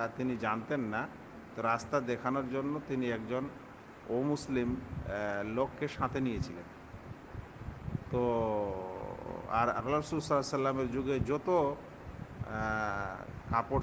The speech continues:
চোপড়, থালা বাসন ইত্যাদি, আহ, যেগুলা মানুষ ব্যবহার করে থাকে দৈনন্দিন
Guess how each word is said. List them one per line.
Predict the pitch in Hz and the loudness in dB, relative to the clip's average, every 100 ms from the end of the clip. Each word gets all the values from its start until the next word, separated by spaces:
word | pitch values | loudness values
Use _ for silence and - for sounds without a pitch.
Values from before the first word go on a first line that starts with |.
| - | 2
চোপড়, | 120 123 123 120 - | 0 2 2 2 0
থালা | 113 117 | 2 2
বাসন | 110 104 120 110 | 2 -2 -4 -6
ইত্যাদি, | 107 - 123 117 | -6 -4 -2 -2
আহ, | 95 - - - - - - - 95 95 95 95 | -6 -10 -14 -14 -14 -16 -16 -12 -8 -6 -6 -4
যেগুলা | 113 110 113 110 107 | -4 -2 0 2 0
মানুষ | 104 107 113 - | -2 -2 -2 -2
ব্যবহার | 110 110 135 131 | -4 2 2 2
করে | 127 110 - | 2 0 -4
থাকে | 98 110 | -8 -6
দৈনন্দিন | 101 101 101 98 | -6 -6 -4 -6